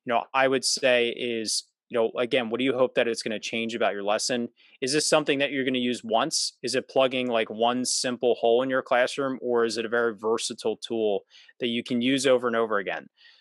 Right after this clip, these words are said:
So Google Slides is, you know, it seems like such a simple program, but it's something that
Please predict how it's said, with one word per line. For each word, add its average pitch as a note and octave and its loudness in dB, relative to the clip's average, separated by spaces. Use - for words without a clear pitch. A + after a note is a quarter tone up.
So C#3 0
Google F3 4
Slides D3 4
is, - -4
you C#3 -6
know, B2 4
it B2 0
seems D3 0
like C#3 4
such - 0
a B2 -6
simple B2 0
program, B2+ 0
but A#2+ 0
it's A2 0
something A#2+ -2
that A2 2